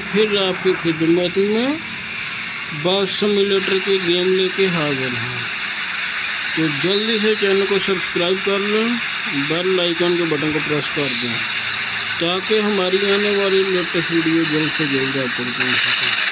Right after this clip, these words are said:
तो ये नाज़रीन, हमारी बस जो है वो स्कूल प्लाजा से गुजर रही है, तो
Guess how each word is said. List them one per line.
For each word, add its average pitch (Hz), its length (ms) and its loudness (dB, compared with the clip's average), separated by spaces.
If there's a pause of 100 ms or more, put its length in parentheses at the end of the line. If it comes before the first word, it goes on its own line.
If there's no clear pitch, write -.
(460)
तो 180 80 2
ये 175 280 2
नाज़रीन, 208 460 0
हमारी 190 480 2
बस 185 300 0
जो 190 180 4
है 214 220 2
वो 180 440 4
स्कूल 180 380 0 (140)
प्लाजा 185 340 2
से 185 160 0
गुजर 160 340 0
रही 185 380 2
है, 185 100 2
तो 185 120 0